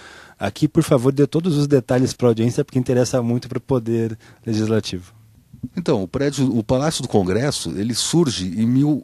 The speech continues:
Speaker 2: ele, ele, ele é decidido, é, a, a decisão de se fazer o Palácio do Congresso se dá em mil oitocentos e noventa, a, na transição da repu-, da mon-, da monarquia pra república.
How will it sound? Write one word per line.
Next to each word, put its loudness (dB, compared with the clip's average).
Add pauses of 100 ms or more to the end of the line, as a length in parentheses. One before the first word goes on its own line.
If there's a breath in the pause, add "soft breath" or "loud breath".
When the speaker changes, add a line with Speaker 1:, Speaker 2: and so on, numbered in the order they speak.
(120)
Speaker 2:
ele, -2 (1000 loud breath)
ele, -2 (480)
ele 2
é 2
decidido, 0 (240)
é, -2
a, -6
a -2
decisão 4
de -6
se -4
fazer 4
o 8
Palácio 2
do -14
Congresso 2
se -4
dá 2
em 6
mil 10
oitocentos 6
e -2
noventa, 2 (800 loud breath)
a, -2
na 2
transição 2
da 6
repu-, 2
da 2
mon-, 4
da 0
monarquia 2
pra -4
república. -6